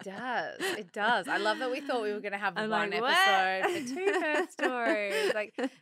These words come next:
Speaker 1: hang on, we
Speaker 2: You
Speaker 1: might
Speaker 2: know
Speaker 1: have to
Speaker 2: what?
Speaker 1: do mine next week.
Speaker 2: I think maybe this is part two. There's gonna have to be part one, and then part two
Speaker 1: Yes,
Speaker 2: is your
Speaker 1: this
Speaker 2: birth
Speaker 1: is
Speaker 2: story.
Speaker 1: part one, and then we're
Speaker 2: Part
Speaker 1: doing
Speaker 2: one.
Speaker 1: part two.
Speaker 2: That's right.
Speaker 1: Yeah, because I wanna, I don't wanna just pivot all of a sudden into mine. I wanna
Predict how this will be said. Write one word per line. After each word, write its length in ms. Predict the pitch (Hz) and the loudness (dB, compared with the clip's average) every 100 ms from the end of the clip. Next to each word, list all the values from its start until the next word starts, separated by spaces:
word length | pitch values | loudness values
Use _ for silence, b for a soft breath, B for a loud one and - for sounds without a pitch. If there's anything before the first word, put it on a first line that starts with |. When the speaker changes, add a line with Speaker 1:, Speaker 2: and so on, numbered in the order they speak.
| 349 | 0
Speaker 1:
hang 140 | 269 | 2
on, 520 | 494 480 415 403 392 381 | 4 4 6 6 4 0
we 60 | |
Speaker 2:
You 40 | 370 | 0
Speaker 1:
might 120 | 359 | 2
Speaker 2:
know 80 | 240 | 4
Speaker 1:
have 80 | 240 | 6
to 0 | |
Speaker 2:
what? 260 | 247 269 | 4 2
Speaker 1:
do 60 | 220 | -2
mine 440 | 220 240 269 269 | -2 -2 -2 -4
next 340 | 330 349 349 - | -4 -4 -6 -2
week. 100 | 277 | 2
Speaker 2:
I 100 | 240 | 2
think 220 | 302 240 | 2 -2
maybe 180 | 220 240 | -2 -4
this 160 | 240 | -6
is 120 | 226 - | -8 -10
part 260 | 214 180 | -8 -8
two. 240 | - 185 156 190 202 _ | -8 -12 -12 -14 -18 _
There's 160 | 208 208 | -12 -8
gonna 180 | 202 | -8
have 120 | 208 196 | -8 -8
to 80 | |
be 100 | 190 | -10
part 260 | 180 170 151 | -8 -8 -8
one, 260 | 160 175 254 370 - - | -6 -6 -6 -10 -16 -16
and 240 | 190 175 | -12 -12
then 400 | 175 170 170 170 | -12 -12 -12 -16
part 240 | - 165 - | -12 -14 -12
two 340 | - 196 254 | -12 -12 -10
Speaker 1:
Yes, 220 | 190 190 180 | -4 -2 -2
Speaker 2:
is 60 | |
your 100 | 160 | -4
Speaker 1:
this 100 | - | -8
Speaker 2:
birth 80 | 170 | -10
Speaker 1:
is 60 | 233 | -12
Speaker 2:
story. 120 | - | -10
Speaker 1:
part 320 | 233 226 185 | -4 -4 -4
one, 580 | 170 196 196 151 110 - - - | -6 -4 -4 -6 -14 -20 -20 -18
and 160 | 185 | -16
then 100 | 180 175 | -14 -14
we're 80 | 185 | -12
Speaker 2:
Part 160 | 185 | -10
Speaker 1:
doing 100 | 175 | -12
Speaker 2:
one. 120 | - | -10
Speaker 1:
part 220 | 180 170 - | -6 -6 -8
two. 180 | 196 139 | -10 -10
Speaker 2:
That's 240 | 214 208 - | -10 -12 -10
right. 240 | 170 160 | -10 -6
Speaker 1:
Yeah, 80 | 269 | -6
because 260 | 277 285 | -6 -4
I 80 | 277 | -2
wanna, 380 | 262 262 285 269 | -2 -2 -2 0
I 80 | 208 | 0
don't 160 | 262 269 | -2 -6
wanna 180 | 277 | -8
just 460 | 247 254 240 - - | -8 -6 -6 -8 -16
pivot 400 | - 285 294 240 | -12 -8 -4 -2
all 180 | 139 185 | -2 -4
of 80 | 180 | -8
a 80 | 185 | -10
sudden 380 | - 175 170 170 | -6 -6 -6 -10
into 220 | 170 175 | -14 -14
mine. 460 | 180 233 185 170 - | -10 -6 -6 -6 -6
I 140 | 185 | -8
wanna 300 | 214 226 214 | -8 -10 -14